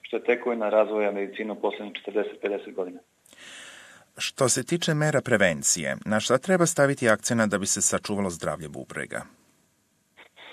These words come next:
Speaker 1: Borba protiv nezdrave ishrane, gojaznosti, pušenja, hipertenzije, dobra regulacija šećerne bolesti, ako se ona već javila, kao i redovni sistematski pregledi sa obaveznim merenjem krvnog pritiska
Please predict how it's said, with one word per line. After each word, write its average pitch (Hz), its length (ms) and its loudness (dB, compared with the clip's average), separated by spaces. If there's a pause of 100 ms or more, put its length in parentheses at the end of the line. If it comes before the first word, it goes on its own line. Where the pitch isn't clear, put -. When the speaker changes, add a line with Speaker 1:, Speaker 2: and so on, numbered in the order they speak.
(360)
Speaker 1:
Borba 165 300 8
protiv 143 300 4 (140)
nezdrave 135 480 6
ishrane, 151 500 -2 (220)
gojaznosti, 127 1000 4 (140)
pušenja, 131 680 0 (140)
hipertenzije, 127 880 0 (360)
dobra 123 280 6
regulacija 120 540 4
šećerne 113 460 -4
bolesti, 127 600 2 (520)
ako - 220 -2
se 127 120 0
ona 127 120 2
već 123 280 2
javila, 123 420 6
kao 123 300 -2
i 110 40 -2
redovni 120 400 -2 (100)
sistematski 120 560 -6
pregledi 117 680 4 (200)
sa 117 120 2
obaveznim 113 480 0
merenjem 113 420 0
krvnog 113 300 -8
pritiska 123 580 0